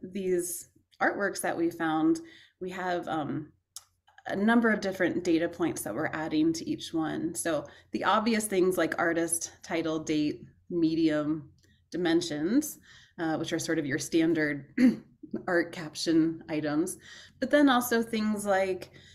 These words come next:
um, what is the scripture reference for this? Wh-, what, what chapter of the Book of Mormon does this refer to? What's the topic? Who are the, the figures that we might recognize in this piece? Uh, what are the symbols or e-,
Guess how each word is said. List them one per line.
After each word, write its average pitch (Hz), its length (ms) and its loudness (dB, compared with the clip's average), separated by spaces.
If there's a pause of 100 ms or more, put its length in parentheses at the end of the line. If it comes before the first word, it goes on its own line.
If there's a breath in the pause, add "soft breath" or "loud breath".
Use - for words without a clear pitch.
(140 soft breath)
um, 170 520 2 (140)
what 220 160 2
is 233 140 2
the 233 100 0
scripture 180 680 -2
reference 139 540 -6
for 156 160 -4
this? - 440 -8
Wh-, - 240 -8
what, 175 260 -2
what 190 200 -4
chapter 175 440 -6
of 143 120 -6
the 151 60 -4
Book 156 200 -8
of 165 60 -4
Mormon 147 300 0
does 143 140 -6
this 143 200 -8
refer 147 320 -8
to? 135 320 -8
What's 156 240 -6
the 175 120 -6
topic? - 680 -8 (340 soft breath)
Who 214 160 -6
are 208 120 0
the, 160 440 0 (100)
the 180 160 -4
figures 156 560 -4
that - 160 -4
we 156 80 0
might 135 220 -2
recognize 135 640 -4
in 139 120 -4
this - 160 -8
piece? - 440 -8 (440 soft breath)
Uh, 156 120 -6
what 180 180 0
are 190 100 2
the 190 80 2
symbols 180 640 2
or 170 80 0
e-, - 140 -6